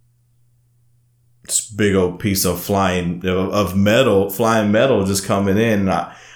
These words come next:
I thought that was the coolest thing ever, man. Like, just, you know, it, it's,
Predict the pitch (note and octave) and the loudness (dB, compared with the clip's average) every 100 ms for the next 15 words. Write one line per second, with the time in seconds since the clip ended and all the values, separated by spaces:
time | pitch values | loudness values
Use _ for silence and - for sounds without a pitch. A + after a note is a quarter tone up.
0 | - - B2 A#2 G#2+ G2 F2 E2+ - G2 | -8 -4 0 0 2 0 0 -2 -2 -2
1 | F2+ - F2+ E2+ E2+ D2+ D2+ D2+ D2+ D2+ | 0 -2 -4 -2 -2 -2 -4 -6 -6 -6
2 | D2+ D2+ E2+ E2 - - E2 C2+ C#2+ C#2 | -6 -6 -4 -2 -2 -4 -8 -8 -10 -14
3 | - _ _ - D2+ - F2 E2 - - | -20 _ _ -16 -16 -10 -8 -4 -4 -4
4 | - | -6